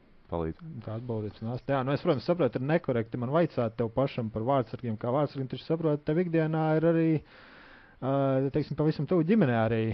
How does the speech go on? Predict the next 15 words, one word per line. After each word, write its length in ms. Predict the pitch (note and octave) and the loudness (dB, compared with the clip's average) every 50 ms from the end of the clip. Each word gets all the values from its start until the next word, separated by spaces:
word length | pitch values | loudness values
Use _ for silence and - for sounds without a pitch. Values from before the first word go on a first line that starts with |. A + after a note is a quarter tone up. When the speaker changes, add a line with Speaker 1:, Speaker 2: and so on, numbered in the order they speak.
| - - - - - | -4 -6 -10 -14 -12
Speaker 2:
sa-, 400 | - - F3 C#3 C3 C3 B2 A2+ G2 - - - - - - - - - - _ - - _ - | -4 -2 0 2 2 2 0 -2 -4 -6 -10 -14 -18 -20 -20 -20 -20 -20 -20 _ -20 -20 _ -4
komunikācija 600 | - D3+ D3+ C#3+ - - D3+ A#2+ A2+ - D#3 C#3+ | -2 0 2 2 2 2 0 0 2 2 0 0
ar 60 | - - | 2 0
citu 180 | G3+ G3+ D3+ B2 | 0 2 2 2
vārtsargu. 560 | A2+ A2+ A2+ A2+ - B2+ A#2 A#2 A#2 A#2 - - - - - _ _ _ _ _ _ _ _ - | 2 2 0 -2 -4 -6 -6 -4 -4 -6 -6 -8 -10 -18 -20 _ _ _ _ _ _ _ _ -12
Speaker 1:
Jā, 400 | - - F#2 F#2 F2+ E2+ E2 E2 E2 - | -6 -2 0 2 4 4 4 2 2 0
protams. 460 | - F#2 E2+ D#2+ - D2 D#2+ D#2+ - - - - - _ _ _ - | -2 -2 -2 -2 -4 -6 -10 -10 -12 -18 -20 -20 -20 _ _ _ -6
Māsa 340 | E2 D#2 D#2+ E2+ F#2 - - | -2 0 0 0 -2 -4 -6
tikko 280 | - G#2+ - - F2+ F#2 | -10 -10 -8 -6 -4 -2
nospēlēja 800 | F#2+ G2 G2 - - - - - - G1+ - - - F#2 F#2+ F#2+ - _ | -2 -2 -2 -4 -6 -6 -6 -4 -4 -4 -4 -4 -6 -6 -10 -12 -14 _
U 180 | G#2+ G2+ F#2 F#2 | -10 -6 -4 -4
deviņpadsmit 600 | F#2+ F#2+ F#2+ F#2 F2+ - - - F#2+ F#2+ F#2 - - - _ _ _ _ _ _ _ - - - - - - - - - - - - - - - - - - - _ _ _ | -2 -2 -2 -4 -4 -8 -10 -10 -8 -10 -10 -10 -16 -20 _ _ _ _ _ _ _ -20 -20 -20 -20 -20 -20 -20 -20 -20 -20 -20 -20 -20 -20 -20 -20 -20 -20 -20 _ _ _
izlasē 480 | - A#2 F#2 G#2+ B2+ A#2+ - C#3+ C#3 B2 A2 G#2 - - - - - - - | -10 -10 -8 -6 -8 -8 -6 -6 -6 -6 -6 -6 -8 -10 -12 -14 -14 -12 -8
pret, 360 | - G#2 G#2 G2 _ - A2 | -6 -6 -6 -6 _ -2 0
ā, 400 | G#2 G#2 G#2 G2+ G2+ G#2 G#2 | 2 4 4 4 2 2 0